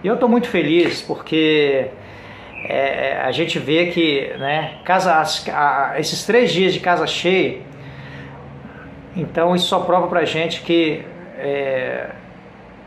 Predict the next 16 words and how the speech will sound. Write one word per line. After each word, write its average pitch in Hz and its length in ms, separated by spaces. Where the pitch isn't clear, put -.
vale 180 220
a 147 40
pena 175 280
a 156 40
gente 147 680
investir, 160 600
vale 170 200
a - 40
pena 160 240
a 151 40
gente 156 460
correr 151 240
atrás 151 440
e 160 40
continuar 180 560
trabalhando, 135 640